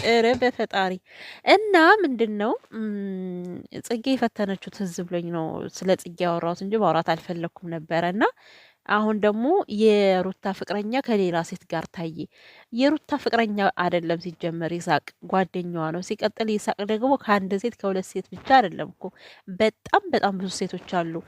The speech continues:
ቲክቶክ ላይ ያው ማስታወቂያ ነገር ይሰራል መሰለኝ ይሳቅ፣ እንደዛ ነው። እና ከተለያዩ ሴቶች ጋር ቪዲዮ ይሰራል። ታዋቂ ልጅ እኮ ነው እንዴ!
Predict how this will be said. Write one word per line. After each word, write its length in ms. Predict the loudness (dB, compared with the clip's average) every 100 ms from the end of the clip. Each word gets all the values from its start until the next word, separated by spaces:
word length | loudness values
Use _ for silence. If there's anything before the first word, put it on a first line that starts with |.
| -16 _ _
ቲክቶክ 360 | -2 0 0 0
ላይ 140 | 4 4
ያው 160 | 4 4
ማስታወቂያ 500 | 2 0 -2 -2 -4
ነገር 260 | -4 -4 -4
ይሰራል 420 | -2 0 0 -2
መሰለኝ 460 | -6 -6 -6 -6 -6
ይሳቅ፣ 260 | -2 -2 0
እንደዛ 280 | -4 -2 -2 -4
ነው። 140 | -4
እና 100 | -4 -4 _ _ _
ከተለያዩ 480 | -6 -2 2 2 2 -4
ሴቶች 360 | -8 -10 -10 -4
ጋር 200 | -2 0
ቪዲዮ 400 | -2 -6 -2 2 2 2
ይሰራል። 760 | -2 -4 -2 2 4 4 2 0 -4 -4 _ _ _ 4
ታዋቂ 240 | 4 4 -2
ልጅ 180 | -6 -8
እኮ 160 | -8 -4
ነው 140 | -4 -6 -8 -6
እንዴ! 200 | -2